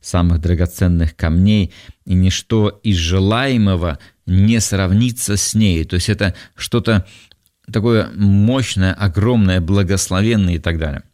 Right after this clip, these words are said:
Она необходима, необходима людям для жизни. Может быть, э,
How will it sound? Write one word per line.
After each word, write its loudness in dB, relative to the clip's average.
Она 0
необходима, 0
необходима 0
людям 2
для 0
жизни. 0
Может 2
быть, -8
э, -2